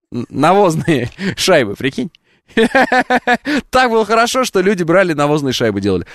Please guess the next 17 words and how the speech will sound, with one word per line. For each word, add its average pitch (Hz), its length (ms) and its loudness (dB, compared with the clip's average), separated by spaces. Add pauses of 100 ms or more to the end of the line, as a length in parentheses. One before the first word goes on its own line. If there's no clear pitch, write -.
(160)
Я, 151 200 2
честно 220 280 -2
вам 170 80 0
сказать, 160 300 -2 (160)
этот - 180 -6
вопрос 139 280 0
не 127 80 -2
взял. 110 340 0
Ну, 135 80 -2
я 117 120 4
смотрел 101 300 -2
по - 120 -4
телевизору, 117 460 -4
не 123 160 -2
взял 123 220 2
этот 92 120 -8
вопрос. - 220 -8